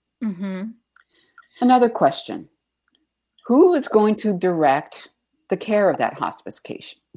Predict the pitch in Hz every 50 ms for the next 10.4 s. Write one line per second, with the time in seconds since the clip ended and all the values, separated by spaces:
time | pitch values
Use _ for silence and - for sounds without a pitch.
0 | - - 175 131 - - - - - _ _ _ _ _ - - 170 175 180 170
1 | 175 185 180 180 175 170 175 - - 156 147 151 151 151 151 147 151 151 - 143
2 | 143 147 - 175 160 - 196 214 - - 320 381 392 - _ _ _ _ _ _
3 | _ _ _ _ _ _ _ - - 196 202 208 202 262 240 262 - - - -
4 | - - - - - - - - - - - - _ _ _ _ _ _ _ -
5 | 294 285 - 302 233 247 254 233 - 202 214 202 196 185 185 214 262 294 214 147
6 | - - - _ - - 208 208 233 294 339 330 349 320 - 185 180 156 160 156
7 | 156 147 - - - 151 143 135 135 120 101 98 - - - 117 - - - -
8 | - - _ _ _ _ _ _ _ _ _ _ - 214 202 196 160 156 160 160
9 | - - 160 151 160 165 - - 208 214 262 285 269 240 214 190 - - 180 160
10 | 160 - 151 117 113 - -